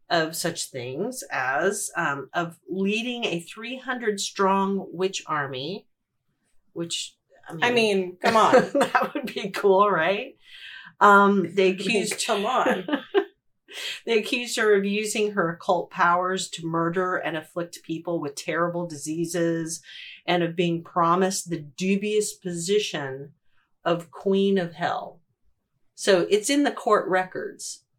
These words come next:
Speaker 1: that she was
Speaker 2: I would love that position,
Speaker 1: <laughs>
Speaker 2: honestly.
Speaker 1: Queen of Hell? Yeah.
Speaker 2: Just
Speaker 1: I
Speaker 2: be
Speaker 1: mean
Speaker 2: like,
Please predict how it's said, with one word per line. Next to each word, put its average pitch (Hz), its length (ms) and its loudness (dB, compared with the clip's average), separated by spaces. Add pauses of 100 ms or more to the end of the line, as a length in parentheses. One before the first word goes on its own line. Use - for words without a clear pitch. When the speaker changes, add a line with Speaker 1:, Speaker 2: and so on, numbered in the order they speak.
(240)
Speaker 1:
that - 180 -10
she 185 280 -4
was 156 420 -6
Speaker 2:
I 381 300 8
would 226 140 2
love 165 280 2
that - 300 2
position, 165 760 -6
Speaker 1:
<laughs> 311 80 -2
Speaker 2:
honestly. 160 680 -2
Speaker 1:
Queen 214 200 -2
of 202 80 -2
Hell? 214 400 -4
Yeah. 311 280 -6 (1080)
Speaker 2:
Just 233 180 -4
Speaker 1:
I 247 40 -2
Speaker 2:
be 240 80 0
Speaker 1:
mean 233 80 6
Speaker 2:
like, 208 420 6